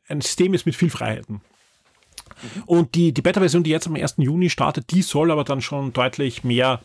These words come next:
Speaker 1: bieten von dem, was dann nachher das Spiel wird. Und auch hier kann man sich noch einkaufen. Ich hab's eh schon mal erwähnt, auch, äh, wenn ihr Warhammer Plus Mitglied seid, noch immer, habt ihr in den letzten Tagen einen Code bekommen und bekommt dann ordentlichen Rabatt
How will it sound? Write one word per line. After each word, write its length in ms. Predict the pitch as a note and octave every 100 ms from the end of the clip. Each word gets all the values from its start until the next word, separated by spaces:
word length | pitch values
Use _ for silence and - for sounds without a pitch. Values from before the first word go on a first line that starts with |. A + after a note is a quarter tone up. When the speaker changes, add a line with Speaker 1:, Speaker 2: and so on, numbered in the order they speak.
| -
Speaker 1:
bieten 320 | C3 B2 C3
von 160 | C3+
dem, 220 | B2 C3 A#2
was 100 | -
dann 160 | A#2+
nachher 220 | A2 A2
das 100 | A#2
Spiel 320 | - - A#2 G#2+
wird. 300 | F3+ G3+ - - - - -
Und 180 | - D3
auch 80 | C#3+
hier 160 | D#3 D#3+
kann 100 | D3
man 80 |
sich 100 | C#3
noch 100 | C#3 -
einkaufen. 680 | D3+ E3+ D3+ D3 E3 D#3 D#3
Ich 100 | -
hab's 120 | -
eh 120 | D3+ -
schon 160 | - D3
mal 180 | C#3 B2+
erwähnt, 280 | C3 C3 B2+
auch, 640 | C3 - - A#2+ B2 B2
äh, 40 | B2+ - - -
wenn 200 | C3 C3
ihr 120 | B2
Warhammer 260 | B2+ B2+
Plus 280 | B2 G3 -
Mitglied 340 | F#3 - A#3 -
seid, 280 | E3+ F3 -
noch 180 | F3
immer, 340 | E3 D#3 D3+ C3
habt 200 | C#3 -
ihr 80 | C#3+
in 60 |
den 40 | C3
letzten 280 | B2+ - B2+
Tagen 240 | A#2+ B2+
einen 120 | B2
Code 240 | - C3 -
bekommen 480 | B2 - A2+ A2+
und 340 | A2 G#2 - -
bekommt 260 | - A2+ A#2+
dann 100 | A2
ordentlichen 400 | G#2 A2 - A2+
Rabatt 560 | G#2 - - - -